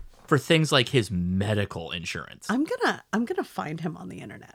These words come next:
Speaker 2: I
Speaker 1: I, we may have to because this is just ridiculous. So, uh, Andrew, I do enjoy the, the emails most of the time, but my general rule for the emails is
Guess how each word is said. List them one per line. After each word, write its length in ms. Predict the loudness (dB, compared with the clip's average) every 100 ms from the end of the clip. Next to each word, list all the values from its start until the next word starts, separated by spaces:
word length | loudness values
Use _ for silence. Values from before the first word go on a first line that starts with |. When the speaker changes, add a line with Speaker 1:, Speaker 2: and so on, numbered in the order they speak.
| -12
Speaker 2:
I 100 | -4 2
Speaker 1:
I, 200 | 2 2
we 140 | 2
may 180 | 0 0
have 240 | -4 -6 -6
to 120 | -10
because 280 | -8 -10 -8
this 200 | -8 -10
is 120 | -10
just 280 | -12 -14 -18 -12
ridiculous. 680 | -12 -10 -12 -12 -16 -20 -20 _ _ _ _ _ _ -16 -4
So, 240 | 0 0 -4 -20 -20 -6 0
uh, 120 | 4
Andrew, 360 | 6 4 4 0 -2 _ 0
I 120 | 0
do 320 | 4 2 2
enjoy 720 | 0 0 0 0 2 2 -2 -10 _ _ _ _ _ _ _ -8
the, 440 | 0 2 4 0
the 120 | 0 2
emails 380 | 2 2 0
most 400 | 0 2 4 2 0
of 80 | -4
the 40 |
time, 160 | -4 -4
but 100 | -2
my 200 | -2 -2
general 680 | -2 2 2 2 2 2 0
rule 600 | 0 2 2 2 -2 -6
for 180 | -6 -4
the 140 | -4
emails 480 | -2 0 2 0 -2
is 240 | -2 -4